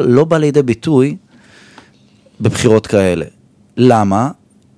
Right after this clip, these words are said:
כי כמו שראינו, היא באה עם צ'קליסט, אחי, אמרה, "אני רוצה שיר שבע מאות חמישים פסיכומטרי, טה-טה-טה, יש לי ציצים,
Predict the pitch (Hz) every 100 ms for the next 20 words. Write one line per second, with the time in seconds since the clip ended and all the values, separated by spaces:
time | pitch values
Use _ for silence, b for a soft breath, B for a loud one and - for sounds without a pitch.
0 | _ _ - 123 180 190 180 165 160 107
1 | 90 104 127 135 120 - 120 - 92 -
2 | - - 107 98 101 104 104 101 95 -
3 | 113 107 101 - 120 117 110 - 110 104
4 | 104 - 98 - 110 98 - - 110 120
5 | 117 - 123 120 117 107 - 101 135 123
6 | 113 - 107 - 127 - 131 123